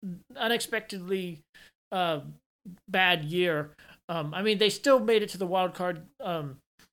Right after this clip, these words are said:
to the wild card game, but the team that they had, a lot of people were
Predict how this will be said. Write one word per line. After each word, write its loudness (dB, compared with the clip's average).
to -4
the -2
wild 0
card -4
game, 2
but 4
the -2
team -4
that 2
they 4
had, 2
a -4
lot 4
of -2
people -10
were -4